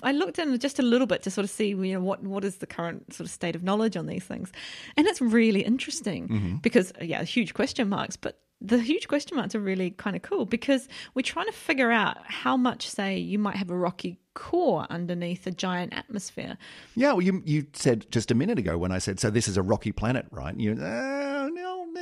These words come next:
Speaker 2: not necessarily." So these things can be sort of somewhere in between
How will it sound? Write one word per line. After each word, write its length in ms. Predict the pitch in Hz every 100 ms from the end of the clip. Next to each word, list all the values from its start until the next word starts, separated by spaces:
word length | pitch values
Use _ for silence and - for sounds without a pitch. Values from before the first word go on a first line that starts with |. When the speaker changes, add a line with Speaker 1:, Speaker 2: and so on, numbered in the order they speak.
| 339
Speaker 2:
not 200 | 330 330
necessarily." 760 | 277 - - 226 180 87 113 202 - - _ - - - 117
So 600 | - 156 147 135 127 - 107 120 -
these 460 | 117 101 110 123 -
things 240 | 110 104
can 180 | - 113
be 120 | 104
sort 200 | 101 -
of 80 | 95
somewhere 540 | - - 104 101 98
in 240 | 104 107 104
between 760 | 95 90 - 117 139 127 90